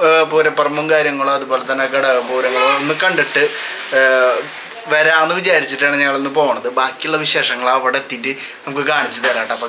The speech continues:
ഗൈസ്, അപ്പൊ എന്തായാലും നമുക്ക് അവിടെ എത്തിയിട്ട് കാണാം. ഓക്കെ, ത്രിലോക് ദേ സുന്ദരക്കുട്ടപ്പനായിട്ട് ദേ ഇവിടെ നിക്കുന്നുണ്ട് ട്ടോ. രാത്രി പൂരത്തിന് പോയിട്ട് ഉറങ്ങുമോന്ന് സംശയമുണ്ട്, ചെറിയ ഉറക്കത്തിൻ്റെ അതൊക്കെ ഉണ്ട്. എന്നാലും കുഴപ്പമില്ല,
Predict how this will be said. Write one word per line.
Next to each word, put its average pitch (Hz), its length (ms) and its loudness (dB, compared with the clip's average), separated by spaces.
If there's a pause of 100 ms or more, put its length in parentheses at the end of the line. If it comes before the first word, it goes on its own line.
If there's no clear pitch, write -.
ഗൈസ്, 139 240 -2
അപ്പൊ 143 140 -2
എന്തായാലും 139 320 -2
നമുക്ക് 160 200 -6 (120)
അവിടെ 156 220 0
എത്തിയിട്ട് 151 360 -6 (240)
കാണാം. 123 240 -2 (580)
ഓക്കെ, - 160 -2 (540)
ത്രിലോക് 208 520 0
ദേ 220 80 0 (200)
സുന്ദരക്കുട്ടപ്പനായിട്ട് 170 1000 -2
ദേ 165 60 2 (120)
ഇവിടെ 160 220 -6
നിക്കുന്നുണ്ട് 139 680 -4
ട്ടോ. 120 160 -6
രാത്രി 127 420 -4
പൂരത്തിന് 131 440 -4
പോയിട്ട് 170 360 -4 (240)
ഉറങ്ങുമോന്ന് 143 680 0 (200)
സംശയമുണ്ട്, 147 800 -2 (160)
ചെറിയ 131 260 -2 (160)
ഉറക്കത്തിൻ്റെ 139 640 -6
അതൊക്കെ 151 420 -6
ഉണ്ട്. 147 260 -2 (580)
എന്നാലും 208 300 2
കുഴപ്പമില്ല, 214 460 2